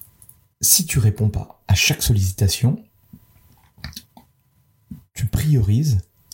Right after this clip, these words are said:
ton temps pour des tâches essentielles et importantes. Ok ? Comment tu peux faire ça ?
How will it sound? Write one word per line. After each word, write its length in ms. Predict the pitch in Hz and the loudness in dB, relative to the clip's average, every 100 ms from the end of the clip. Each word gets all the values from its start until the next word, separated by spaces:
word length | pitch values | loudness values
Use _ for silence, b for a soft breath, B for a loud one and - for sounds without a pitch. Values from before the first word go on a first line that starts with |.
| _ - | _ -16
ton 160 | - 98 | 0 0
temps 360 | - 117 143 _ - | 2 0 -2 _ -10
pour 120 | - | -2
des 140 | 101 95 | 0 2
tâches 500 | 95 117 - - _ | 0 0 -2 -10 _
essentielles 480 | 113 107 104 - 110 | 0 2 0 2 2
et 40 | 101 | 4
importantes. 680 | 90 85 - - - - _ _ _ _ | 2 -2 -6 -6 -6 -10 _ _ _ _
Ok ? 140 | - 117 - B B B B B - - _ _ _ _ - - - - | 2 2 2 B B B B B -20 -20 _ _ _ _ -18 -18 -14 -2
Comment 220 | 147 156 | 2 2
tu 120 | - | 2
peux 100 | 120 | -2
faire 220 | 107 107 - | 0 0 2
ça ? 280 | 107 147 | 2 2